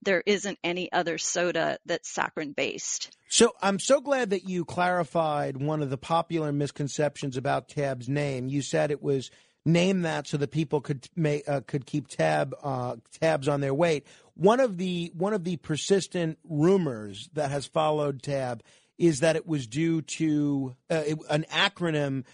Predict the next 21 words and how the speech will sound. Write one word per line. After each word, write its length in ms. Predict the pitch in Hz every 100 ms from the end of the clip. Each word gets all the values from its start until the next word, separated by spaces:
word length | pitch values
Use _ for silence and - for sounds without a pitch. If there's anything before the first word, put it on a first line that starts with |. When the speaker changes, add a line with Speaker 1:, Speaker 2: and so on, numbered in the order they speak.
| _
Speaker 2:
for 220 | - 170 147
totally 680 | - - 202 190 180 175 -
artificial 680 | 160 165 160 - 160 156 131
beverage. 540 | 127 156 127 123 107
That's 240 | 151 151
not 200 | 170 156
the 80 | -
case, 360 | - 113 - -
right? 220 | 123 180 _ _ _ _ _ _ _ - - - - - - _ _ _ _ _ _ _ _
Speaker 1:
I 160 | 208 208
am 440 | 220 214 214 214
not 320 | 220 226 233 -
a 80 | 214
representative 720 | 220 240 220 226 220 220 214
for 140 | 220
Coca-Cola, 840 | - 208 220 - 208 226 247 294
so, 580 | 311 - 185 175 175 175 - 135 _
Speaker 2:
<laughs> 240 | _ -
Speaker 1:
uh, 220 | 180 175 - - - 202 -
<laughs> 0 |
uh, 100 | 262